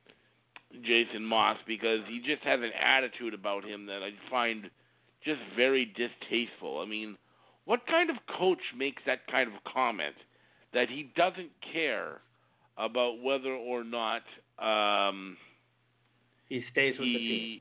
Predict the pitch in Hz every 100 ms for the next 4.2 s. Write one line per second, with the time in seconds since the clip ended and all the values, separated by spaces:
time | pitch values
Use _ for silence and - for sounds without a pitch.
0 | _ - 120 - 139 131 123 117 113 123
1 | 131 135 143 - - 139 131 156 120 -
2 | 143 - - 87 - 120 - - 117 120
3 | 180 170 139 143 139 120 113 131 139 -
4 | 92